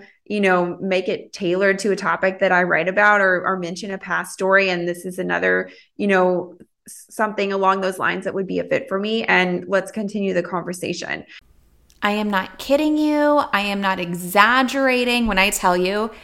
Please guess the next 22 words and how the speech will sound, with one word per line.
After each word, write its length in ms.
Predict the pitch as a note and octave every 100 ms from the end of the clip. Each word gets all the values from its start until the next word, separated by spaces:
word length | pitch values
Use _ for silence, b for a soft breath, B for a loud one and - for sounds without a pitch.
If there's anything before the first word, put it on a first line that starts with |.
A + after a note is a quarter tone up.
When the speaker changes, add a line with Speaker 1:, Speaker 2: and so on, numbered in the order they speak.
| B B
Speaker 2:
this 300 | F#3+ A#3+ B3+
interview 420 | A#3+ A3+ A3 A#3
with 220 | A3+ A3+ -
Kelsey 520 | F#3 F3+ - C4 C4+
is 280 | G#3+ G3 F#3
one 420 | F#3+ F#3+ F#3+ G3+ -
of 280 | F3+ F3+ F#3
my 260 | F3 F3
favorite 840 | E3+ - F3+ E3+ E3 C3 E3 - - -
in 120 | G3
the 80 | F#3+
history 680 | C#4 D4 - C#4+ C#4 C4+ -
of 120 | G3+
Become 260 | G#3 G#3
a 60 | G3
Media 260 | F#3 F#3 F3
Maven. 560 | F3+ F#3 - - G#3+ - B B B
She 380 | - - B3 A#3+ A3
is 640 | G#3+ G3+ G3+ G#3 G3+ -
an 100 | F#3+ -
independent 500 | A3 B3 B3 B3+ C4
journalist, 760 | G3+ G3 G3 G3 F#3+ - -